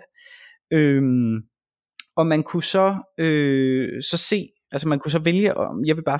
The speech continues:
følge en persons historie, eller jeg vil ligesom se, om jeg kan lave et plot, stykke et plot sammen selv. Og der var så en sjette T V-kanal, mener jeg, som viste alle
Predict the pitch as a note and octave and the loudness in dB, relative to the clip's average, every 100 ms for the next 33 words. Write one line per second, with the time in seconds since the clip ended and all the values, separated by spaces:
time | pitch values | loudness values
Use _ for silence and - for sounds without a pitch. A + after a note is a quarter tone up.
0 | - D3+ D#3+ - B2 C3 C#3+ - C#3 - | -2 -4 -4 -2 -4 -4 -6 -6 -6 -8
1 | - B3 F3 D#3 D#3 D3 C#3+ D#3 E3+ D3 | -4 -2 -2 -2 0 0 0 -2 -2 -4
2 | - - - _ _ - - - F#3 C3+ | -6 -16 -20 _ _ -18 -6 -2 0 0
3 | A#2 A#2 C3+ B2 - - D3 D3+ - D3 | 0 -2 0 0 0 -4 -2 -2 -6 -6
4 | D3+ C3+ - - D3+ - D3 A#2 A#2 - | -4 -4 -6 -6 -6 -6 -6 -6 -6 -4
5 | D3+ - _ _ - - - - E3+ G#3 | -4 -6 _ _ -18 -16 -12 -2 0 2
6 | A#3+ A3+ F3+ F3 - F#3+ G#3 B3 - F#3+ | 0 0 0 0 0 0 0 -2 -4 -2
7 | C3 A#2+ B2 A2 A2 D#3+ D#3 D3+ A2 G#2+ | -2 -2 -2 -2 -4 -4 -2 0 0 -2
8 | B2 F3 D3+ E3+ G#3 - - D#3 F#3 | 0 0 2 2 0 -2 -2 0 0